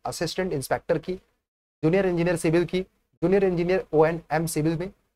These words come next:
जूनियर इंजीनियर में अट्ठाईस वैकेंसी है, सीनियर असिस्टेंट इंस्पेक्टर में अड़तालीस वैकेंसी है, और इसके उनतीस डेट, लेकिन ये basically पंजाब के ऑडियंस के लिए, तो ये भी एक अच्छी जॉब है,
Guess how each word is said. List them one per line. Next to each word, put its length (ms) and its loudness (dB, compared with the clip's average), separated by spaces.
जूनियर 240 6
इंजीनियर 360 2
में 100 2
अट्ठाईस 340 0
वैकेंसी 380 0
है, 80 -6
सीनियर 360 0
असिस्टेंट 500 -2
इंस्पेक्टर 420 -4
में 80 0
अड़तालीस 280 0
वैकेंसी 400 -6
है, 100 -10
और 200 2
इसके 280 -2
उनतीस 340 0
डेट, 180 0
लेकिन 260 -2
ये 140 0
basically 480 -2
पंजाब 480 2
के 100 0
ऑडियंस 320 0
के 100 -8
लिए, 140 -6
तो 680 -14
ये 180 6
भी 160 4
एक 160 2
अच्छी 260 -4
जॉब 280 4
है, 140 -2